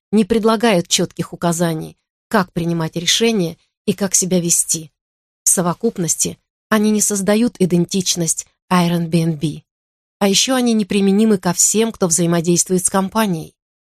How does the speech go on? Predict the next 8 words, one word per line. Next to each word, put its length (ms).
Применяется 640
ли 100
принцип 520
«быть 260
хозяином» 760
к 60
финансовому 800
директору 640